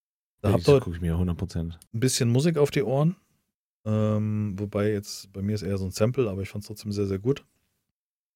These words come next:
Speaker 1: Dann, äh, ein bisschen Elektroauto, ein bisschen <laughs>
Speaker 2: Hier ist, äh,
Speaker 1: Außenpolitik.
Speaker 2: wieder mal alles dabei. Also wirklich vom, äh, Hand-, Do-it-yourself, Handwerken, Rasenmähen,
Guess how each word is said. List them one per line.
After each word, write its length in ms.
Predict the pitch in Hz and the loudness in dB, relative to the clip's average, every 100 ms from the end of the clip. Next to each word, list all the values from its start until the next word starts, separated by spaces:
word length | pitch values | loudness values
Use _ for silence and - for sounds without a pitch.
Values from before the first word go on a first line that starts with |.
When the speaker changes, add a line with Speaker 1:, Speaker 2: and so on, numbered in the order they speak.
| _ _ _ _ _ _ _ _ - | _ _ _ _ _ _ _ _ 0
Speaker 1:
Dann, 500 | 107 107 110 104 - | 4 4 2 -2 -8
äh, 520 | 95 107 104 104 98 | -4 -2 0 0 -2
ein 120 | 95 101 | -4 -4
bisschen 520 | 107 - 104 104 104 _ _ _ _ _ _ - | -4 -2 0 -2 -6 _ _ _ _ _ _ -2
Elektroauto, 640 | 135 - 101 113 120 104 | -2 -2 2 2 4 0
ein 160 | 98 104 | 0 0
bisschen 380 | 110 - 104 | 0 2 2
<laughs> 580 | 107 - - - _ _ | 0 -6 -20 -20 _ _
Speaker 2:
Hier 80 | 139 | 2
ist, 60 | 160 | 4
äh, 80 | |
Speaker 1:
Außenpolitik. 320 | 156 - 143 143 | 6 10 10 10
Speaker 2:
wieder 80 | 170 | 10
mal 180 | 135 139 | 8 8
alles 320 | 107 160 196 | 4 4 4
dabei. 500 | 202 147 135 143 92 - | 4 4 4 2 0 -2
Also 280 | 117 123 117 | -2 -2 -4
wirklich 400 | 135 143 131 - _ - - _ - - | -2 -2 -2 -6 _ -20 -20 _ -18 -16
vom, 440 | - 143 139 139 98 | -4 -2 0 -2 -4
äh, 20 | |
Hand-, 540 | 120 113 110 147 175 _ | -6 -4 -4 -6 -6 _
Do-it-yourself, 800 | 151 190 170 143 - 127 131 - | 4 4 4 0 2 2 2 0
Handwerken, 520 | 127 - 110 113 120 | 0 0 0 0 -2
Rasenmähen, 760 | 104 101 107 104 95 92 92 | 0 0 0 0 0 -2 -6